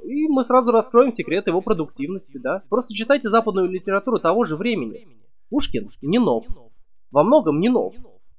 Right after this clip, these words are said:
Он во многом повторяет и французов, и немножко немцев уже, да, немцев тоже повторяет.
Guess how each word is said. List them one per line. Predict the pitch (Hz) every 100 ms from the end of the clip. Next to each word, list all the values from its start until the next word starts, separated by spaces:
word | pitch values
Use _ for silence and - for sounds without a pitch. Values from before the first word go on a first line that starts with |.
| - -
Он | 233 302
во | 294 277 277
многом | 320 262
повторяет | 208 - 254 254 208
и |
французов, | - 160 135 185 220 147 -
и | 147
немножко | 160 269 - 135
немцев | 131 175 - -
уже, | 131 143 143 139 135 131 131
да, | 139 151 151 135
немцев | 127 220 -
тоже | 185 165
повторяет. | 156 135 156 147 143 131